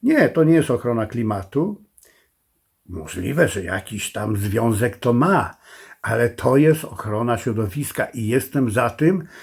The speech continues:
i to powinno postępować, postępuje zresztą, przynajmniej w Europie, bardzo mocno i na tym człowiek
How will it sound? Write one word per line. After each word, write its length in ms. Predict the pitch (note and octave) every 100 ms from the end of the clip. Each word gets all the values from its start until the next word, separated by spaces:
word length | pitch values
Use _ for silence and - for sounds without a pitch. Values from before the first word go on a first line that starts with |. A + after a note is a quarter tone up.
| - -
i 440 | - A#2 A#2+ A2+ - _ _
to 140 | - C#3
powinno 580 | C3+ A2 C3 B2+ A#2 G#2+
postępować, 920 | A#2+ - A#2+ G#2 A#2 A2+ C#3+ D3 -
postępuje 760 | C#3+ - C3 G#2 D#3+ F3+ A2
zresztą, 640 | F#2+ G2+ F#2+ - A#2 C3+ C#3+ - _ - - _
przynajmniej 480 | - G#2+ A2+ A2 A2
w 60 | A2+
Europie, 680 | A2+ A#2 G2 - A2+ C#3 C3
bardzo 540 | G#2+ G#2+ F#2+ G#2+ G#2+ - - - -
mocno 640 | A#2+ A2 - A2+ D3 F3+ - - - _ _ _
i 160 | A2+
na 160 | A#2 D3
tym 420 | D3+ D#3+ F#3 - _ _
człowiek 680 | - A#2+ G#2+ C3 - -